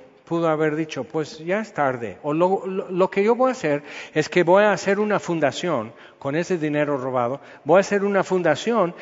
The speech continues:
y esa fundación va a dar becas a muchachos que quieren estudiar para ser rabinos, y así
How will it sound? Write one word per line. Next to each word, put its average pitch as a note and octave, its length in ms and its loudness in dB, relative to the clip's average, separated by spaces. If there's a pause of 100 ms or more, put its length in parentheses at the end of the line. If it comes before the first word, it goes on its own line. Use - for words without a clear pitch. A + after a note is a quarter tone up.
(160)
y F3+ 80 6
esa G#3 180 0
fundación A3 580 0
va E3+ 100 6
a E3+ 40 0
dar E3 240 0
becas D#3 500 0 (200)
a D#3 160 4
muchachos F#3+ 600 -2
que F3+ 160 -6
quieren G3 360 2
estudiar F3 500 0
para D#3+ 240 2
ser E3 220 0
rabinos, C3+ 480 -2
y D3 60 -2
así A#3 360 -2